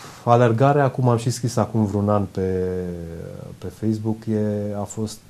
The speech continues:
Uh, am început-o practic, uh, dintr-o, din căutarea de a-mi educa mintea să nu se mai oprească.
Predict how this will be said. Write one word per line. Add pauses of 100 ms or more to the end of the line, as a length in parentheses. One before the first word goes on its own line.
(280)
Uh, (1040)
am
început-o
practic, (100)
uh, (100)
dintr-o, (120)
din (680)
căutarea
de
a-mi
educa
mintea
să
nu
se
mai
oprească.